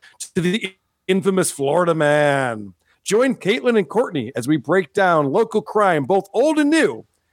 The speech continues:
and brow-raising personal stories on the newest podcast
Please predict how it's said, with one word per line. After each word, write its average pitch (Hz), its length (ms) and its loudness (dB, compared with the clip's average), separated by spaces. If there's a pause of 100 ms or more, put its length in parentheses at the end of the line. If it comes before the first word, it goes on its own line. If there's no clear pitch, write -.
(300)
and 135 140 -6
brow-raising 208 760 0
personal 214 400 -2
stories 160 580 -2
on 139 120 -2
the 135 40 -2
newest 180 360 0
podcast 156 800 -2